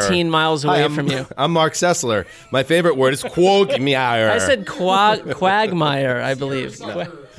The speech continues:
Speaker 2: You said quag-, seersucker
Speaker 1: I mean,
Speaker 2: suit.
Speaker 1: w-, there is no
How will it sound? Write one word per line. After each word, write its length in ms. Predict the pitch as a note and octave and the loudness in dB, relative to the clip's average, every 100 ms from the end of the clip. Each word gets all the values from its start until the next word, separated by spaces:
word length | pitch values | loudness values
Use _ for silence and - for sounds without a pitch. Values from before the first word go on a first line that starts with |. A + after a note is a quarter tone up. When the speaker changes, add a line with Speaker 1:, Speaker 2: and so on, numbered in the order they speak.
| - - | -10 -6
Speaker 2:
You 120 | D3+ | -4
said 340 | - C3+ - B2+ | 0 0 0 -4
quag-, 400 | - - A#2+ A#2+ G#2+ - | -4 -4 -2 -4 -6 -12
seersucker 840 | - B3 A#3+ G3 - D#3 - F#3 G3 - | -10 -2 0 0 -2 -4 -2 0 0 0
Speaker 1:
I 80 | F#3+ | 0
mean, 120 | G3+ | 2
Speaker 2:
suit. 60 | G3 | 2
Speaker 1:
w-, 140 | F#3 | 2
there 200 | F#3+ G3+ | 2 2
is 200 | G#3 F3+ | 2 2
no 260 | F#3 G3 G#3+ | 2 2 2